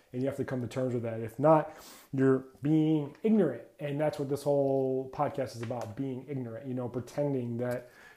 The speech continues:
things aren't gonna change. You're gonna have to adapt, because here's the thing. The rules of economics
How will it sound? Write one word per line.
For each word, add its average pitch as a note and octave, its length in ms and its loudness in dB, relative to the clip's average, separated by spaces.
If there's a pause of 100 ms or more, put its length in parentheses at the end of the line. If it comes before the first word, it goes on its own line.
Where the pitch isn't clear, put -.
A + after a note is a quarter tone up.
things C#3 300 2
aren't C#3 300 -8
gonna B2 180 -6
change. C3+ 320 -6
You're A2+ 100 -4
gonna C3+ 300 -2
have B2+ 240 -4
to A#2+ 100 -4
adapt, C3 520 0
because B2+ 320 0 (400)
here's G3+ 140 10
the F#3+ 80 8
thing. F3+ 240 6 (540)
The D#3 60 4
rules G#3 380 8
of E3 200 6
economics - 760 2